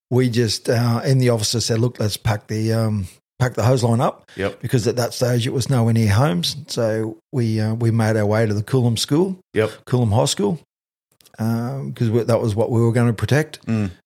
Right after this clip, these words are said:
Speaker 1: Um, so we were there for a little bit, and then we went to, um, Pigeon Springs. Uh, we had a house, we had a number of houses, we had a number of appliances on, on one flank,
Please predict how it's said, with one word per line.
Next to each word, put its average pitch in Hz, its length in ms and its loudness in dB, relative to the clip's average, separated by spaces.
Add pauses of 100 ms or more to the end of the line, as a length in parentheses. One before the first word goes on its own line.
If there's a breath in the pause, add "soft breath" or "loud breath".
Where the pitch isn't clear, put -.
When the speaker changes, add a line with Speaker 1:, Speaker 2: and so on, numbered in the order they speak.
(160)
Speaker 1:
Um, 113 420 0
so 123 160 0
we 117 120 2
were 123 40 4
there 135 180 4
for - 100 -2
a 120 40 0
little 123 160 2
bit, 127 220 0
and 117 160 0
then 123 160 2
we 117 100 4
went 113 280 0
to, 117 280 -2
um, 113 340 0
Pigeon 117 360 0
Springs. 165 540 -2 (680)
Uh, 117 440 -2
we 120 140 0
had 113 140 2
a 101 60 0
house, 123 460 0
we 113 140 0
had 113 140 2
a - 20 2
number 120 300 4
of 107 60 0
houses, 120 300 2
we 110 100 4
had 107 120 2
a 113 40 2
number 110 300 2
of 107 120 -2
appliances 113 760 -2
on, 113 380 -2
on 113 240 -4
one 117 180 2
flank, 160 420 0